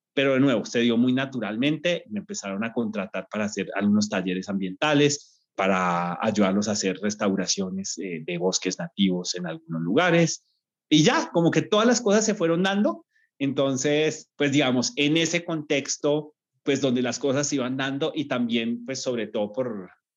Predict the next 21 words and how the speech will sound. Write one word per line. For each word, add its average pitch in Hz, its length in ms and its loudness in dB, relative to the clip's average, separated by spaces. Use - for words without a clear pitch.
pues, 175 160 0
porque 131 260 -2
he - 20 0
trabajado 123 760 0
en 117 140 -4
el 107 80 -4
sector - 420 -8
privado, 98 600 2
eh, 60 160 -10
donde, 92 560 2
pues, - 360 -2
no 110 380 2
hay 104 200 0
tantos 127 600 4
requisitos, - 1040 -2
como 113 220 2
que 110 120 2
tantas 117 380 2
reglas, 127 540 2
tantas 123 420 0
cosas, 131 520 -2